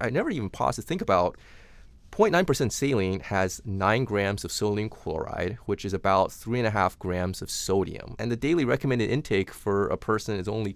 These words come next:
two grams of salt. You put a patient on a hundred C Cs an hour of normal saline for an entire day, and that is eight grams of salt and two and a half kilograms of weight in just one day.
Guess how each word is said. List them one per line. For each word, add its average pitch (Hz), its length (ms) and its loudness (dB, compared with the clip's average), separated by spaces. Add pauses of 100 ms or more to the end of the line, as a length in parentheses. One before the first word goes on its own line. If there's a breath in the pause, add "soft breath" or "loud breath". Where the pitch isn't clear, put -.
two - 280 -6
grams 110 340 -2
of - 80 -14
salt. - 360 2 (800 loud breath)
You 107 100 -4
put - 200 0
a 143 60 6
patient 139 480 2
on 101 340 4
a - 60 -4
hundred 120 500 0
C 120 220 -4
Cs 117 240 -2
an 95 160 -4
hour 104 500 6
of 92 180 -2
normal 104 300 0
saline 95 680 -2
for 98 500 0
an 92 180 -4
entire 107 440 0
day, 101 520 2
and 95 180 -4
that 101 160 0
is 101 160 -4 (160)
eight 120 300 -4
grams 107 360 -2
of 101 80 -12
salt 95 480 2
and 92 160 -6
two 175 260 -2
and 123 100 2
a 98 40 0
half 113 380 0 (140)
kilograms 92 640 -2
of 85 140 -10
weight 101 480 -4 (380 soft breath)
in 98 120 -4
just 101 240 -2
one 92 400 -4
day. 98 420 2